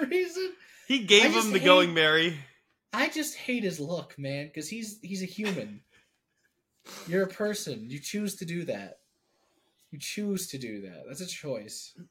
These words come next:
Speaker 2: But he's got little horny horns.
Speaker 1: Don't know how he did that. Uh, this is the Claw.
Speaker 2: The Claw is S tier.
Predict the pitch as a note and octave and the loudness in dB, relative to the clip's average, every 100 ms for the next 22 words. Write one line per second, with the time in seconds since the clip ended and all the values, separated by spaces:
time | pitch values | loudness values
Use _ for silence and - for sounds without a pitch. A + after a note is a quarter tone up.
0 | _ F#3 E3+ D#3+ D3+ D#3 C3+ E3+ E3+ C#3 | _ -6 -4 -4 -6 -6 -2 -2 -2 -4
1 | C3 B2 A#2+ - - - - _ _ _ | -6 -8 -8 -8 -10 -14 -18 _ _ _
2 | _ _ D#3 D#3 D#3 D#3 C#3 A#2+ G#2+ G#2 | _ _ -10 -8 -6 -6 -6 -8 -12 -12
3 | F2+ _ _ _ C3 C3 B2+ C#3 D3+ D3+ | -14 _ _ _ -4 -2 -2 -6 -10 -12
4 | - D3 B2+ D3 E3 _ _ _ _ _ | -8 -6 -6 -8 -12 _ _ _ _ _
5 | - D#3+ F3+ A3 A#3+ E3 D#3 C#3 - G#2+ | -12 -10 -2 2 4 4 2 -2 -6 -10